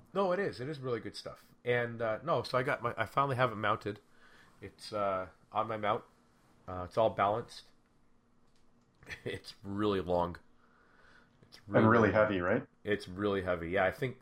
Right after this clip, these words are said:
Speaker 1: the total weight of it, I'm probably up with all the accessories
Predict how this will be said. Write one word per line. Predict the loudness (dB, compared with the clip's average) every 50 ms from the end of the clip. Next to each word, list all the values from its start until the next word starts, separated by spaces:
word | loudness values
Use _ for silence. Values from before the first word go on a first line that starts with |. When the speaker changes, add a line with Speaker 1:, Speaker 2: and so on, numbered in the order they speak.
| -10 -8
Speaker 1:
the | -8 -8
total | -6 -4 -2 -2 0 -2 -2 0
weight | 0 -2 0
of | 0 -2 -2 0
it, | -2 -2 -2 -2
I'm | -6 -6 -6 -8 -10 -2
probably | 2 4 4 4 2 0 -2 -2
up | -2 -2 -4 -6
with | -8 -8 -6 -2 0
all | 0 2 2
the | 0
accessories | -4 -4 -2 -2 -2 -2 -2 -4 -4 -4 -4 -4 -6 -8 -12